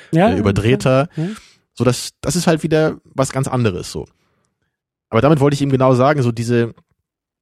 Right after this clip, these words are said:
Speaker 2: dieses Schwarz-Weiß-Machen, das ging einfach damals nicht anders. Es war eine Limitierung und es war im Grunde ein Makel des Films, den halt jeder Film hatte. Man konnte halt die Realität nicht richtig abbilden. Und ich glaube, genau so ist das eben dann auch mit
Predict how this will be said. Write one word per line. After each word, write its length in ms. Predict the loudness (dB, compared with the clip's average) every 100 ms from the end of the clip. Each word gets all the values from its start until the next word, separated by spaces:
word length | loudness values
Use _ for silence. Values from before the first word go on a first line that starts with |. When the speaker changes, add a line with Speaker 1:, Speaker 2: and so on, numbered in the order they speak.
| _ _ _ _ -8
Speaker 2:
dieses 260 | -2 -2
Schwarz-Weiß-Machen, 840 | 0 -2 -2 -2 0 -2 -2 -4 -4
das 160 | -6 -4
ging 160 | -4
einfach 240 | -4 -6 -6
damals 320 | -6 -6 -8
nicht 80 | -10
anders. 180 | -8 -8
Es 120 | -4
war 80 | 0
eine 140 | 2
Limitierung 680 | 2 0 -4 2 4 4 2
und 60 |
es 140 | -2 0
war 140 | -2
im 120 | -2
Grunde 180 | -2 0
ein 80 | -2
Makel 380 | -2 -2 0 0
des 140 | 0
Films, 400 | 0 2 2 0
den 120 | -2
halt 140 | -2 -2
jeder 220 | 0 -2
Film 200 | 0 -2
hatte. 200 | -2 -2
Man 120 | -4
konnte 320 | 0 0 2
halt 180 | 0 0
die 60 | -2
Realität 600 | -2 -2 -2 0 0 2
nicht 300 | -2 -2 -2
richtig 280 | -4 -4 -6
abbilden. 500 | -6 -4 -4 -6 -12 _ _ _ _ _ _ _
Und 100 | -6
ich 60 | -2
glaube, 260 | 2 2 0
genau 320 | 0 2 2
so 240 | 4 2
ist 180 | 2 -2
das 120 | -4
eben 280 | 0 -2 -2
dann 120 | -4
auch 260 | 0 0 0
mit 340 | -4 -6 -12